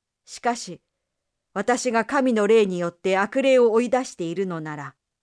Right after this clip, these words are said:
神の国はすでにあなた方のところに来たのである。また、誰でも、まず強い人を縛り上げなければ、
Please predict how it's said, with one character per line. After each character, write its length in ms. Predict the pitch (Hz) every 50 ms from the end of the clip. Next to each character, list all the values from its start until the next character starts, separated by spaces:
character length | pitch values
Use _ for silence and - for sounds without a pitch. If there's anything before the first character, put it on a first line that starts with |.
| _ _ _ _ _ _ _ _ _ _ _ _ _
神 300 | - - 240 240 226 214
の 120 | 185 190 180
国 260 | - 202 202 202 202
は 120 | 196 196 208
す 220 | - - - 277
で 160 | 254 262 214
に 160 | 175 165 160 -
あ 120 | 160 196
な 120 | 208 214
た 140 | 214 226 214
方 240 | 208 208 202 - 170
の 140 | 160 160 151
と 140 | - 175 170
こ 140 | - 190
ろ 120 | 185 190 175
に 160 | 160 151 131
来 160 | - - -
た 160 | - 226 190
の 120 | 165 160 147
で 180 | - 156 143
あ 100 | 143 151
る。 180 | 156 - 123 _ _ _ _ _ _ _ _ _ _ _ _ _ _ _ _ _ _ _ _ _ _ _ _ _ _ _ _ _ _ _ _ _ _ _ _ _ _ _ _ _ _ _ _ _ _ _
ま 180 | - 208 226 233
た、 260 | - - 262 262 254 _ _ _ -
誰 320 | 170 240 311 320 285 269
で 120 | 202 196 185
も、 220 | 175 160 156 151 _ _ _ _ _ _ _ _ _
ま 200 | - 208 262 285
ず 200 | 233 226 214 190
強 360 | 196 - - 247 269 320 320
い 60 | 285 220
人 280 | - - - 208 185
を 60 | 170
縛 320 | 170 - - 208 180 233 233
り 100 | 226 226
上 120 | 226 214
げ 80 | 208 214
な 160 | 214 214 226
け 140 | - 185 170
れ 120 | 160 151 143
ば、 260 | 143 139 139 139